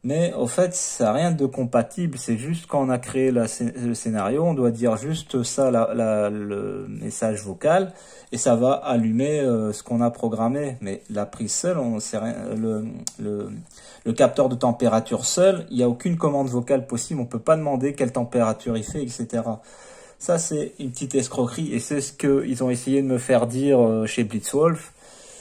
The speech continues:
Et je leur ai dit non, ça se passe pas comme ça. Bon, il y a, il y a, il y a des histoires en coulisses parfois, euh, par message. Mais c'est vrai que, euh, pour leur faire comprendre, mais bon,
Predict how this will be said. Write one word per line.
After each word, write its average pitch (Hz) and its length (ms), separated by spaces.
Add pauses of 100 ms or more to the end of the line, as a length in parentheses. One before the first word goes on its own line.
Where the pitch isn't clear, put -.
(260)
Et 117 60
je 113 100
leur 117 160
ai 110 80
dit 110 140
non, 147 220
ça 127 160
se - 80
passe 107 180
pas 113 160
comme 101 220
ça. 143 400
Bon, 101 240 (100)
il - 80
y 95 80
a, 90 260
il 90 80
y 87 40
a, 90 240
il 92 80
y - 20
a 98 40
des 110 240
histoires 117 260
en 107 80
coulisses 120 420
parfois, 120 480 (1040)
euh, 110 580 (880)
par 107 180
message. 117 600 (960)
Mais 113 80
c'est 117 160
vrai 135 220
que, 135 100
euh, 107 1040 (100)
pour 147 160
leur 131 160
faire 123 240
comprendre, 131 600
mais 98 140
bon, 110 320